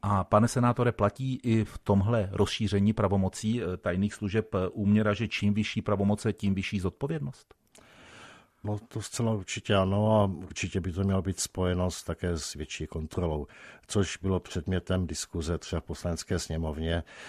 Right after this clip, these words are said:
Speaker 2: eh, že ta kontrola služeb u nás je taková nedostatečná, že měla by se
Speaker 1: V čem vy
Speaker 2: prohloubit.
Speaker 1: vidíte hlavní nedostatky v kontrole zpravodajských služeb v Česku?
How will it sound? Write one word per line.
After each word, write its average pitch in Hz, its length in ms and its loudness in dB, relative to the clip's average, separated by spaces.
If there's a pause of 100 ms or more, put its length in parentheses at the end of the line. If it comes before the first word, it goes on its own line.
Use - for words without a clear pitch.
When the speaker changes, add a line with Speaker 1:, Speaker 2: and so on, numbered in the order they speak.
(200)
Speaker 2:
eh, 80 300 -2
že 80 160 -6
ta 85 140 -4
kontrola 85 640 0 (260)
služeb 82 460 -6
u 87 40 -4
nás 80 360 -4
je 82 80 -2
taková 82 340 -4
nedostatečná, 82 1120 -4
že - 140 -12
měla 76 300 -6
by 73 120 -10
se - 140 -8
Speaker 1:
V - 20 -12
čem - 160 -8
vy 80 40 -2
Speaker 2:
prohloubit. 90 440 4
Speaker 1:
vidíte 127 300 2
hlavní 101 300 4
nedostatky 92 520 -2
v - 60 -8
kontrole 95 400 2
zpravodajských 87 640 -4
služeb 87 300 -6
v - 80 -14
Česku? - 340 -14